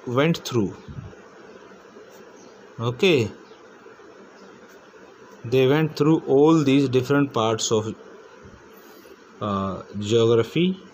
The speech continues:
geographical phenomena, like nine time zones. They, they crossed six checkpoints. They crossed three, uh, water bodies. They crossed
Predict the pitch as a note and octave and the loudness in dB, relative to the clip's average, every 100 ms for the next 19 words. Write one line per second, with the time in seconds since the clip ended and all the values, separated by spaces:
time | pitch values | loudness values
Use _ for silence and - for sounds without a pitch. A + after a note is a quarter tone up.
0 | - A#2 C3 C3+ B2 C#3+ C#3+ B2+ A#2 - | -14 -2 2 2 2 2 2 2 -2 -2
1 | A#2+ A2 G#2+ C#3+ F3 - - - - G#2+ | -2 0 -2 -2 -4 -8 -20 -20 -8 -4
2 | G#2 - A#2 A#2+ D3+ C#3+ C3+ C#3+ C3+ D#3 | -4 -4 -4 0 0 0 0 2 2 0
3 | F#3 - A#2 B2 - - A#2+ B2 B2 A#2 | -2 -4 -4 -4 -4 -12 -2 2 4 4
4 | A2 A#2+ C3 D3+ - F3+ - - - - | 2 0 0 0 -2 -4 -4 -14 -12 -4
5 | D#3+ D3+ - C3 B2 C3 B2+ A#2 A2+ A2+ | -2 -2 0 0 0 0 0 0 0 2
6 | B2+ D#3 - F#3 F#3 - - - C#3 C#3 | 2 2 0 0 -2 -14 -20 -6 0 2
7 | B2+ A#2+ A#2+ A2 A2 A#2 A#2 A2 A2+ A2 | 2 2 2 2 2 0 0 2 2 2
8 | G#2+ A2 B2 B2 C#3+ - | 0 0 2 2 0 0